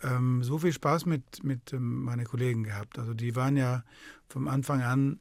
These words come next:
ähm, sehr freundlich und die waren, also die spielen ja auch auf einem sehr hohen Niveau.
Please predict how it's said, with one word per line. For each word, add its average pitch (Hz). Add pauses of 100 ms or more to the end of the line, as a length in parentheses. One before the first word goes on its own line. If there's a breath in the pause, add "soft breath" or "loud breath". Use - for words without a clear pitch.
(100)
ähm, 120
sehr 117
freundlich 160
und 131
die 117
waren, 120
also 123
die 117
spielen 143
ja 131
auch 113
auf 113
einem 113
sehr 123
hohen 120
Niveau. 135